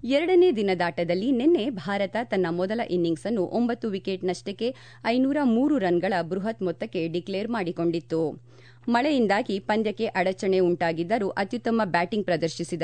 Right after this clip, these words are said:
ಧ್ರುವ್ ಜುರೇಲ್ ಅಜೇಯ ನೂರ ಹದಿನೈದು ರನ್ ಗಳಿಸಿದರೆ, ಅವರಿಗೆ ಕನ್ನಡಿಗ ದೇವದತ್ ಪಡಿಕ್ಕಲ್ ನೂರ ಹದಿನೇಳು ರನ್ ಗಳಿಸಿ ಸಾಥ್ ನೀಡಿದರು.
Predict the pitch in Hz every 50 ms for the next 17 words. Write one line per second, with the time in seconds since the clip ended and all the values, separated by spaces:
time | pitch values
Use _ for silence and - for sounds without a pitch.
0 | 160 165 156 131 127 139 131 185 233 247 240 165 175 180 180 180 175 180 - 190
1 | 185 175 214 247 269 247 202 170 175 185 185 175 180 170 175 180 175 180 240 208
2 | 190 170 170 165 170 160 165 175 160 - 214 220 220 180 165 160 - - - -
3 | - - 226 240 226 233 240 208 202 185 - - 226 247 262 277 247 214 190 185
4 | 190 180 170 180 180 185 165 165 165 - - - 180 180 180 - 190 170 170 180
5 | 190 185 175 170 175 175 165 175 175 180 202 247 208 170 160 160 165 160 170 196
6 | 233 - - 160 160 - - - 233 240 240 - 247 277 262 196 165 160 156 160
7 | 156 156 147 147 - -